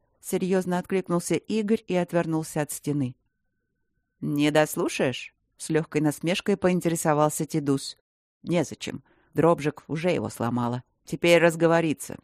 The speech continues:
не остановить будет», — пояснил Стрелковский. «Потом стенограмму прочитаю, а мне надо работать».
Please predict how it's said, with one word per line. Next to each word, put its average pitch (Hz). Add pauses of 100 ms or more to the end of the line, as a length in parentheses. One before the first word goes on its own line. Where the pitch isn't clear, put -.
(100)
не 131
остановить 127
будет», — - (120)
пояснил 151
Стрелковский. 147 (380)
«Потом 180
стенограмму 156
прочитаю, - (360)
а 123
мне 120 (200)
надо 151
работать». 151